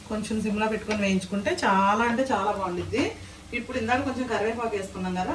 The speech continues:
మరి కొంచెం వేసుకుందామండి. ఈ ఫ్రైలు కాట్లకి కరివేపాకు ఫ్లేవర్ అయితే సూపర్గా ఉండిద్ది. మా ఆయన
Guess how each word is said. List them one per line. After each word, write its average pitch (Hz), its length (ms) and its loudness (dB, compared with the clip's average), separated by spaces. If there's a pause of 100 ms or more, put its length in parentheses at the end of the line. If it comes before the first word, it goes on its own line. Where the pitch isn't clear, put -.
మరి 254 120 4 (100)
కొంచెం 226 320 4
వేసుకుందామండి. 170 640 -4 (760)
ఈ 226 120 2
ఫ్రైలు 233 340 4
కాట్లకి 247 340 4 (100)
కరివేపాకు 220 540 -2 (120)
ఫ్లేవర్ 196 320 0
అయితే 233 140 -2 (100)
సూపర్గా 202 540 -2
ఉండిద్ది. 170 340 0 (1800)
మా 196 160 4
ఆయన 226 140 2